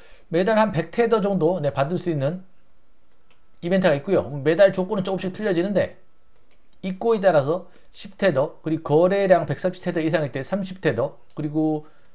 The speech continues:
선물에서 거래량을 완료했을 때 육십 테더에 총 백 테더의, 네, 증정금을 지급하는 이벤트가 있고요.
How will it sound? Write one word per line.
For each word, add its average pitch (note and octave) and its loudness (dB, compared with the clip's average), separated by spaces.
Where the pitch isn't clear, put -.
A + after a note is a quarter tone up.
선물에서 G3 2
거래량을 D3+ 2
완료했을 D3 2
때 C3+ -4
육십 D3 -4
테더에 C3+ -2
총 F#3 -2
백 D3 -4
테더의, E3 2
네, B2+ -6
증정금을 D#3 0
지급하는 D3 -2
이벤트가 C3 -4
있고요. A#2+ -4